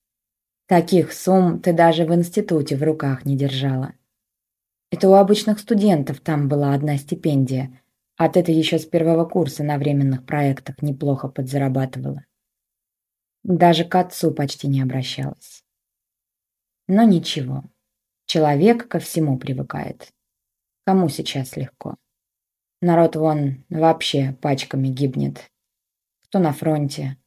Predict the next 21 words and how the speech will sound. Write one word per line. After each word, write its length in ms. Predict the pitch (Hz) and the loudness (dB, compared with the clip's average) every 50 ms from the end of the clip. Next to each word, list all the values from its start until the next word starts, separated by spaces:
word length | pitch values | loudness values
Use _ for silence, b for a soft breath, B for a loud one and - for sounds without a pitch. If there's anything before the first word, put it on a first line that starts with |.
| _ _ | _ _
кто 280 | _ _ - 175 170 | _ _ 0 0 0
спиваясь 640 | 160 165 - - 151 143 147 143 143 139 139 - 147 | 0 -2 -4 -2 0 2 2 2 2 0 0 -2 -6
от 80 | 139 | -6
безработицы. 920 | 135 135 147 143 135 135 139 131 131 135 127 127 - - - - - - - _ _ _ _ _ _ _ _ _ _ _ _ _ _ _ _ _ _ _ _ _ | -4 -2 -2 -2 -2 -2 -2 -2 -2 -4 -4 -6 -10 -16 -18 -20 -20 -20 -20 _ _ _ _ _ _ _ _ _ _ _ _ _ _ _ _ _ _ _ _ _
Трудно 440 | - 190 202 185 151 151 156 143 143 | 4 6 6 6 4 2 0 0 0
остаться 400 | 139 - - 143 139 - - 139 | -2 -2 -4 -4 -4 -4 -8 -8
человеком, 680 | - - 147 147 147 151 160 160 156 151 135 135 131 | -6 -2 0 2 4 4 4 4 2 0 -2 -4 -4
когда 280 | 131 - 151 147 139 139 | -4 -4 -4 -2 0 0
еще 320 | 139 135 143 139 - 151 | 0 0 -2 -2 -4 -6
вчера 400 | 135 - - - 165 156 151 139 | -8 -8 -2 0 2 2 2 2
считал 400 | 131 - - 143 - 143 131 131 | 0 -2 -6 -8 -6 -4 -4 -4
себя 300 | 131 - 143 135 143 135 | -4 -6 -4 -2 -2 -2
богом, 480 | 139 160 170 165 - 147 135 131 131 b b b _ _ _ _ | 0 0 0 0 2 0 0 0 -2 b b b _ _ _ _
а 180 | - 185 175 | 0 2 4
уже 180 | 170 170 165 175 | 4 4 2 0
сегодня 420 | 170 - 165 156 165 156 147 147 | -2 -2 -2 0 0 0 0 -2
пришло 340 | 135 - 139 131 - - 147 | -4 -6 -6 -6 -4 -4 -2
осознание, 640 | 143 139 139 - 143 135 143 147 143 143 139 139 135 | -2 -2 -2 -4 -4 -2 -2 -2 0 0 0 0 0
что 220 | 131 - - 139 | -2 -4 -6 -6
ты 140 | 135 - 139 | -4 -2 -2
никто. 500 | 135 135 131 - - _ 131 131 127 | -2 -2 -2 -4 -8 _ -8 -8 -8